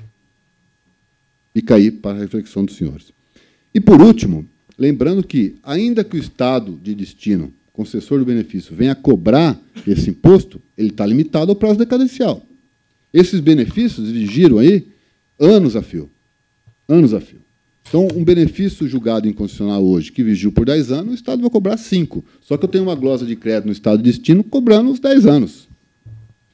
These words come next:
Ou seja, pelos efeitos da decadência, aquele Estado concessor do benefício jamais poderá cobrar o imposto,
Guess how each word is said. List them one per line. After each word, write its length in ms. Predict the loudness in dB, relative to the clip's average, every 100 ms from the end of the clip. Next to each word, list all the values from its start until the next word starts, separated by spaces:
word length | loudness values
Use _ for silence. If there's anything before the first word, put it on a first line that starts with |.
| _ _ _ _
Ou 140 | 4 4
seja, 340 | 6 4 4
pelos 280 | 2 4 4
efeitos 420 | 2 4 2 2
da 80 | 2
decadência, 800 | 2 2 6 8 8 6 0 -2 _ _ _
aquele 440 | -4 -2 4 4 4
Estado 400 | 2 2 2 2
concessor 480 | -2 -2 0 2
do 60 | 2
benefício 520 | 2 2 2 0 0
jamais 640 | 4 6 8 8 8 6
poderá 480 | 4 4 6 6 4
cobrar 520 | 4 6 6 4 2 -4 _ _
o 80 | 0
imposto, 580 | 0 2 2 2 -4 _